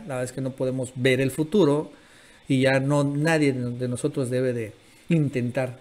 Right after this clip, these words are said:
prever el futuro. Ah, con este tema del covid ha sido muy, muy, muy traicionero.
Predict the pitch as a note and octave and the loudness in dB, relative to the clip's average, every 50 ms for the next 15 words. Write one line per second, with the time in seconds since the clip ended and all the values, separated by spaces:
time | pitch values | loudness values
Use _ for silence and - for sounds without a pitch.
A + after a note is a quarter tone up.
0 | - - - C#3+ C3 B2+ C3 C3 C3 C3+ B2+ - D3 C#3+ - F3 D#3 C3+ B2+ C3+ | -10 -4 0 0 0 2 0 0 -2 -2 -4 -6 -8 -6 -4 -4 -4 -4 -6 -10
1 | C3 - _ - - C#3 B2 - B2+ B2 A#2+ - C#3+ C3+ - C3+ B2+ C3 B2+ B2 | -14 -20 _ -16 -12 -12 -8 -6 -6 -6 -4 -4 -6 -6 -4 -4 -4 -4 -4 -6
2 | A#2+ A#2 A#2+ - - _ - - - _ - - C3 B2 B2+ D3+ C#3 C#3 C3+ C3 | -8 -10 -12 -18 -20 _ -20 -20 -20 _ -8 -6 -6 -2 0 2 2 2 2 0
3 | B2+ - - C3 B2+ C3+ C#3+ D#3+ D#3+ D3+ C#3+ C3+ C3+ D3 F3 F#3 D#3+ C#3 C#3 D3 | -2 -2 -2 -2 0 2 2 2 4 4 2 2 0 2 2 2 2 2 2 2
4 | F#3 A#3 A3 - - C#3+ C#3 C#3 - D3 D#3+ F3+ D3+ B2+ C3 | 4 4 4 4 2 0 0 0 0 -2 0 0 0 -2 -4